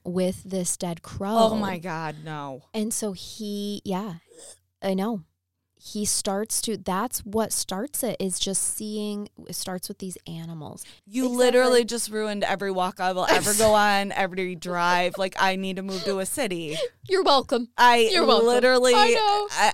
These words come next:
Speaker 1: I'm, I'm packing my shit when I get home.
Speaker 2: Yep.
Speaker 1: Like, that's it.
Speaker 2: Yep. So
Speaker 1: I can't.
Speaker 2: as you can imagine,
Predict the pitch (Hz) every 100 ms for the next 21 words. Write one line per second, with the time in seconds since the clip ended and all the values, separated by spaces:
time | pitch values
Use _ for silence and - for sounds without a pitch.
0 | - 202 202 196 175 - 202 190 - 196
1 | 170 175 170 160 - 156 110 147 135 143
2 | - 151 135 170 302 370 494 196 190 180
3 | 151 143 - _ _ _ 226 - 359 370
4 | 359 320 - 330 285 - _ _ 185 180
5 | 175 285 339 415 392 339 330 - 302 254
6 | 208 208 208 180 175 - - - 220